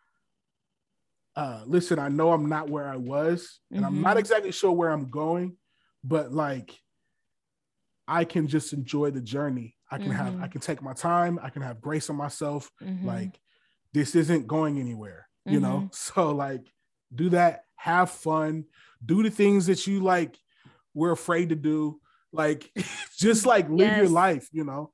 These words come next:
Speaker 2: Yes.
Speaker 1: And, and, um, um,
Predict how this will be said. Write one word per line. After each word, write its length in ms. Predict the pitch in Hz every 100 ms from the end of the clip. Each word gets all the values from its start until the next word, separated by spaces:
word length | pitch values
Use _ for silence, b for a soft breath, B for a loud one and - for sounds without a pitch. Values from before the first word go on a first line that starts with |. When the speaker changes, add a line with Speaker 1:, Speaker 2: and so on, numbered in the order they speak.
| B
Speaker 2:
Yes. 320 | - 214 196 170
Speaker 1:
And, 380 | 156 156 147 147
and, 280 | 151 151 143
um, 520 | 143 135 117 110 110 - _ _ _ _ _ _ _ _
um, 680 | 147 135 120 107 98 76 76